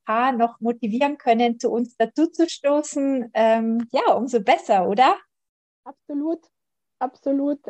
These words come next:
Speaker 2: Ähm, ja, es ist wirklich nur eine Fre-, absolute Freude. Und, ähm, falls es ist, ja, falls jemand sagt, okay, er will von mir nochmal einen Tipp haben oder nochmal von mir was hören, du kannst gern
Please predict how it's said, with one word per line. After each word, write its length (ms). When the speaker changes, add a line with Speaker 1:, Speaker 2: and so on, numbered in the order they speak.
Speaker 2:
Ähm, 380
ja, 380
es 180
ist 360
wirklich 340
nur 240
eine 100
Fre-, 260
absolute 560
Freude. 500
Und, 420
ähm, 420
falls 320
es 120
ist, 340
ja, 360
falls 380
jemand 360
sagt, 220
okay, 520
er 180
will 160
von 240
mir 120
nochmal 300
einen 100
Tipp 220
haben 260
oder 200
nochmal 420
von 100
mir 160
was 240
hören, 200
du 80
kannst 380
gern 360